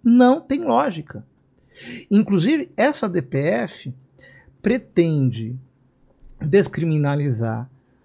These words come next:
o aborto até o terceiro mês da gestação, mas com esses princípios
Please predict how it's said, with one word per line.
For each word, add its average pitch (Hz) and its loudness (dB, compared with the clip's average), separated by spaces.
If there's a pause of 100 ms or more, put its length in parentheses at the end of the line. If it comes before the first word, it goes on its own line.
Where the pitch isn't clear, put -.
(320)
o 170 2
aborto 139 0 (120)
até 233 -2
o 196 -6
terceiro 160 -2
mês 135 0
da 131 -2
gestação, 120 -6 (1200)
mas 349 2
com 262 4
esses 359 0
princípios - -2